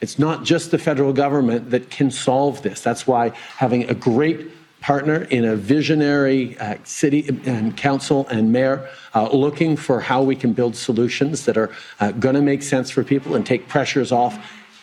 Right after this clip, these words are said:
all spaces in housing. And the more we can do, uh, to draw, draw the province to the table. I'd love to be able to sharing this, to share this stage right now, not just with the Mayor of Hamilton, uh, but with the province.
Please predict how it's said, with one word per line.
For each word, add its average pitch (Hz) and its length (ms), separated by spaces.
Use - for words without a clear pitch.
all 143 220
spaces 156 520
in 143 80
housing. 147 420
And 165 300
the 147 80
more 147 340
we 165 140
can 139 220
do, 143 380
uh, 123 160
to 151 140
draw, 143 320
draw 143 260
the 160 100
province 143 460
to - 60
the 156 80
table. 147 380
I'd 120 140
love 151 400
to - 100
be 131 140
able 127 220
to 123 120
sharing 131 420
this, 120 200
to - 180
share 147 320
this 131 160
stage 135 320
right 127 160
now, 131 200
not 151 300
just - 300
with 127 100
the 123 60
Mayor 123 200
of 120 80
Hamilton, 139 480
uh, 143 160
but 156 140
with 147 140
the 175 80
province. - 580